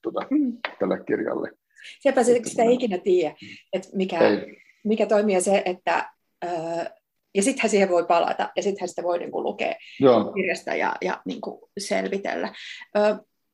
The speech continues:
Speaker 2: <laughs> tää on hirveän epäreilu kysymys ihmiseltä, joka on just saanut pitkän, pitkän työn julkaistuksi, mutta mitä sä ajattelet, että, ö, kun sä lähdet seuraavaa duunia tekemään tai seuraavaa niinku omaa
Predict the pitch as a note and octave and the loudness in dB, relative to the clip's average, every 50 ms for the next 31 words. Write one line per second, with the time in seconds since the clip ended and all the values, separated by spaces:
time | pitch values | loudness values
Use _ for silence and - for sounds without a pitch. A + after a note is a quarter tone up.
0 | _ _ - - B2 - D#3+ - - - - - - - - - _ - G#3+ G#3+ | _ _ -20 -18 -8 -4 -2 -2 0 0 -2 -4 -6 -14 -20 -10 _ 2 4 4
1 | A3+ A3+ A3 A3 G3+ F#3+ G3 G3 G#3 G#3 G3+ F#3 E3+ E3+ E3+ - F#3 F3+ F#3+ F3 | 4 4 4 4 4 4 4 4 4 2 2 2 0 0 -2 -2 -2 -2 -4 -4
2 | E3 - F3+ F3+ F#3 F3 F3+ D#3 - E3+ E3 E3 E3 E3+ E3 E3 F3 F3+ F3 - | -6 -6 -6 -6 -6 -6 -6 -6 -4 -4 -6 -6 -4 -6 -6 -4 -4 -6 -6 -6
3 | - E3 E3 E3 E3+ _ - F#3 F#3 - - F3 E3+ A#3 - _ _ _ - G3+ | -8 -8 -8 -8 -10 _ -10 -10 -8 -8 -10 -12 -12 -14 -16 _ _ _ -8 -8
4 | G3 - F#3+ F3+ F#3 F3+ F#3 F#3+ G#3+ A#3+ C4+ C4+ C4+ B3 - G3+ F#3+ G3 F#3+ F#3+ | -8 -10 -12 -10 -8 -8 -6 -2 0 0 0 0 -2 -4 -6 -6 -8 -8 -8 -6
5 | - F#3+ - - A3 A#3+ A#3+ F4 C#4+ A#3+ A3 A3+ A3 A3 A3 - F#3+ F#3 E3+ F#3 | -6 -6 -6 -4 -4 -2 0 0 2 4 4 4 4 2 2 0 -2 -2 -2 -4
6 | - - - E3+ - - - _ _ _ _ _ _ _ _ _ _ _ _ _ | -6 -6 -6 -6 -6 -8 -12 _ _ _ _ _ _ _ _ _ _ _ _ _
7 | _ _ _ _ _ - F3+ F3+ F3+ F3 E3+ D3 - - - - _ _ _ _ | _ _ _ _ _ -6 -4 -2 -2 0 0 -2 -2 -4 -8 -12 _ _ _ _
8 | _ _ _ _ _ _ _ - G3 - - G3+ G3+ G3 F#3+ F#3 F3+ F#3 F#3 F3 | _ _ _ _ _ _ _ -20 -14 -6 -4 -2 0 0 0 0 0 0 0 0
9 | E3+ G3 F#3+ - G#3+ G#3+ G#3 G3 F3 E3 E3 E3 E3 D#3 C#3+ - - F#3+ F#3+ F#3+ | -2 -4 -4 -2 0 2 2 4 4 2 2 2 0 -2 -2 -4 -4 -6 -6 -4
10 | F#3+ F3+ - G3 F#3 F#3 F#3+ F3+ F3+ E3+ D#3+ - - F#3+ - G3+ G3 G3 F3+ E3 | -4 -4 -2 -2 -2 -2 -2 -4 -4 -6 -6 -4 -6 -4 -2 -4 -2 -2 -2 0
11 | E3+ E3+ - - - E3+ - _ _ _ _ _ _ _ _ _ _ _ _ _ | 0 0 0 0 -2 -6 -12 _ _ _ _ _ _ _ _ _ _ _ _ _
12 | _ _ _ _ _ _ _ - F#3 F3 F3+ - E3+ F3+ - - G3+ G#3 A3 A#3+ | _ _ _ _ _ _ _ -16 -16 -14 -12 -12 -12 -6 0 2 2 4 4 4
13 | C4 D4 D4+ | 4 2 0